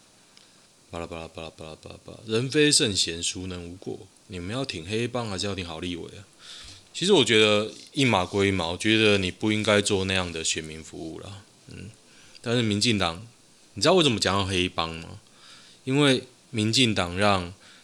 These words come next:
黑道进入党啊，入党。小商人有骂，我看一下有没有，有没有讲这件事啊？小商人，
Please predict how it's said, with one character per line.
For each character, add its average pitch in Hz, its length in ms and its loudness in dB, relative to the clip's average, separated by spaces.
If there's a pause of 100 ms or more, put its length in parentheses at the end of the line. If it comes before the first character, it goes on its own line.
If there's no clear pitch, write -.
(140)
黑 104 260 4
道 92 240 4
进 82 400 0 (400)
入 104 300 0
党 - 120 -10 (140)
啊， - 160 -20 (460)
入 87 200 -10
党。 - 160 -16 (140)
小 - 220 -4
商 117 260 2
人 107 100 2
有 90 140 -2
骂， 85 300 -8
我 82 40 -12
看 90 260 -10
一 87 80 -10
下 90 80 -12 (140)
有 92 60 -14
没 87 140 -8
有， 87 240 -8 (1400)
有 90 80 -6
没 98 120 0
有 104 80 0
讲 90 240 -2
这 90 120 -6
件 90 200 -4
事 87 360 -2
啊？ 90 120 -14 (840)
小 - 400 -4
商 104 440 -2
人， 92 120 -8